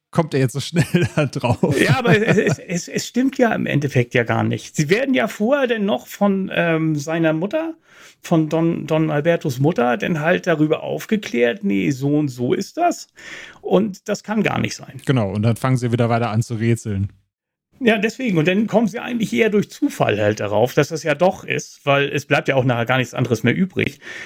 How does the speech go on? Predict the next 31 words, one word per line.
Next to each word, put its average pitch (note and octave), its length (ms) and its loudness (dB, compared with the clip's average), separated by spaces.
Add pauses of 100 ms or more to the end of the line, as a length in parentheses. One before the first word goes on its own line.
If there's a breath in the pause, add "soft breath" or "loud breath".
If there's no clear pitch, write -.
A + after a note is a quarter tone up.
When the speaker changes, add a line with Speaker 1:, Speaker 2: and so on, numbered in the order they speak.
(240 loud breath)
Speaker 2:
Aber E3+ 440 0
halt F#3 320 -4
dieser F#3 220 2
Schluss, C4+ 400 -2
also C#3+ 160 0
diese E3+ 380 -2
Argumentationsbewei-, F#3 1200 0
oder D#3+ 160 2
Beweiskette D3 640 -4
ja A2+ 120 2
eher, B2 300 2
die D3+ 200 -2
sie F3+ 340 -8
angefangen G#3+ 540 0
haben, A#2 260 2
die G#3 140 2
war A#3+ 100 0
vollkommen B3+ 380 0
falsch. - 420 -2 (140)
Speaker 1:
Mhm. C3+ 340 0
Speaker 2:
Das D#3+ 140 2
wird A#3 160 0
ja G#3+ 80 -4
sogar A3 200 0
noch G#3+ 120 0
so - 120 -6
aufgeklärt, B3 580 2
dass C3+ 120 -4
es - 140 -14
falsch B2 420 -2
war. G#2+ 240 -6